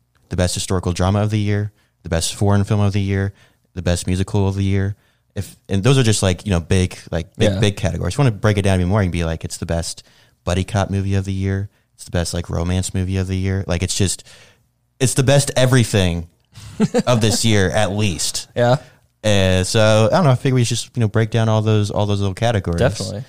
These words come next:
Speaker 1: And
Speaker 2: Definitely.
Speaker 1: I feel like that would, like, you know, kind of cover most of the stuff.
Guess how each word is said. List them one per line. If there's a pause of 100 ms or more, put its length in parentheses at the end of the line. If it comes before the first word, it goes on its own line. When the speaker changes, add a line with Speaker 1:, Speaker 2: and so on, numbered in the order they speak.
(220)
Speaker 1:
And
Speaker 2:
Definitely.
Speaker 1:
I
feel
like
that
would,
like,
you
know,
kind
of (880)
cover (680)
most
of
the
stuff.